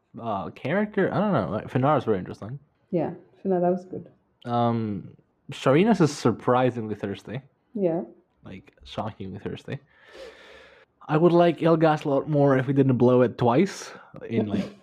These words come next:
Speaker 2: <laughs>
Speaker 1: th-, no, um, no, yeah, it was twice. The, the other one was, like, about intellectual masturbation was fine, whatever. Um,
Speaker 2: His whole section was fun, regardless of where he went
Speaker 1: Fun,
Speaker 2: with his
Speaker 1: yes,
Speaker 2: thoughts.
Speaker 1: but,
Speaker 2: It was,
Speaker 1: like,
Speaker 2: it was really fun to
Speaker 1: s-,
Speaker 2: read.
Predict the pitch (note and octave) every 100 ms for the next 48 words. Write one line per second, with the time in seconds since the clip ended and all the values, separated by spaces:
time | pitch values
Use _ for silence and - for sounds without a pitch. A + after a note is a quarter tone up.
0 | _ _ - - - - - G2+ F#3+ E3+
1 | B2 - _ _ - D#3+ D#3+ D#3+ D3 E3+
2 | A#3+ F3+ B2 C3 - G2+ - - _ -
3 | C3 C#3 C#3+ D3+ B2+ B2 A2+ A2 G2+ G#2
4 | A#2 A2 A2+ A2+ A2+ A#2 A2 B2 A#2 A#2
5 | G#2 - G2+ F#2+ F#2 F#2 - _ _ -
6 | G2+ F#2 F#2+ F#2+ B2 _ _ _ - C4
7 | B3 - A#3+ B3+ B3+ G#3 - A3+ G#3 G3+
8 | - - C#3+ F3 F#3 F#3+ G3+ G3+ G3 -
9 | - _ _ _ G#3+ F#3+ G3+ G#3 A#3+ G#3
10 | G#3 A#3+ G3 A3 - G#3 A#3+ C4+ D3 -
11 | E3+ F3+ F3+ - F#3+ F3+ A3 A#3 A#3+ G#3
12 | F#3+ F3+ F3 - -